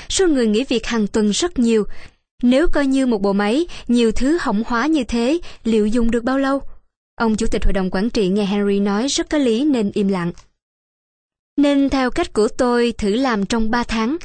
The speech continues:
nếu không được thì lại làm như cũ." "Được, vậy thử xem." Ông chủ tịch hội đồng quản trị thuận theo ý của Henry.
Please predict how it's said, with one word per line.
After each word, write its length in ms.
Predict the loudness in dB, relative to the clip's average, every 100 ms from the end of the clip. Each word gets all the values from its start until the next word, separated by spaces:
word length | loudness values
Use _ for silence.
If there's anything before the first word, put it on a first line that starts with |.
| -12 -4
nếu 140 | 0
không 200 | 2 2
được 140 | 2 0 -2
thì 280 | -2 0
lại 180 | 0 -2
làm 220 | -2 0
như 80 | 0
cũ." 380 | -2 -2 -2 -2 -6 -10 -16 _ _ _ _
"Được, 220 | 0 0 -2 -12 _ -6
vậy 320 | -2 0 -2
thử 180 | -2 -2
xem." 280 | -2 -2 -2 -6 _ _ -20 -16 -4
Ông 160 | 0
chủ 80 | 2 2
tịch 140 | 4
hội 100 | 4
đồng 180 | 4 0
quản 180 | -2 -2
trị 260 | 0 0 0
thuận 260 | 2 2 2
theo 220 | 0 -2
ý 240 | 0 0 -2
của 160 | -2
Henry. 420 | -2 -2 0 -2